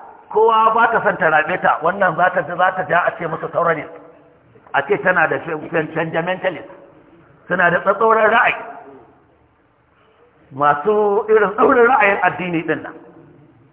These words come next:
Da aka ba san su jera da ita.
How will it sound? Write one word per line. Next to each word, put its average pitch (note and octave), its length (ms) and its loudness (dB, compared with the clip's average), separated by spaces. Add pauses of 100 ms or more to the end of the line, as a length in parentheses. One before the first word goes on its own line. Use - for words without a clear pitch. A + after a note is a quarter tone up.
(1200)
Da E3+ 120 0
aka G3+ 180 0
ba F3+ 220 2
san E3+ 160 -2
su D#3 80 -8
jera D3+ 320 2
da A2 60 0
ita. - 260 -8